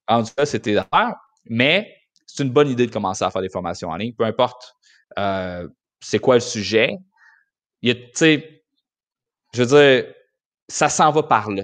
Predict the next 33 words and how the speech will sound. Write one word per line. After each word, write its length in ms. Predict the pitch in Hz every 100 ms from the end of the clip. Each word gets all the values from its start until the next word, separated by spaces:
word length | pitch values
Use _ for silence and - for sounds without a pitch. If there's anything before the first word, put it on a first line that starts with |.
| -
Tout 80 | 220
ce 80 | 180
qui 180 | 143 156
est 100 | -
éducation, 760 | 151 135 139 110 - 123 139
dans 120 | 139
les 100 | 110
prochaines 340 | 101 123 135 117
années, 160 | 113
ça 140 | 139 104
va 100 | 107
pas 180 | 139 123
être 140 | -
moins 380 | 101 107 139 139
en 40 |
ligne, 160 | 147 165
ça 100 | -
va 80 | 113
juste 140 | 123
être 120 | 117 - _
plus 320 | 98 117 127
en 120 | 139
ligne. 200 | 135 147 151 - - _
Le, 280 | - 107 104
le, 140 | 101
le 140 | 101 104
marché 640 | 123 127 120 - - 156
de 100 | 156
ça 280 | 147 160 156 160 -
est 100 | 113
en 120 | 117
constante 340 | 117 120 127 123
anim-, 220 | 123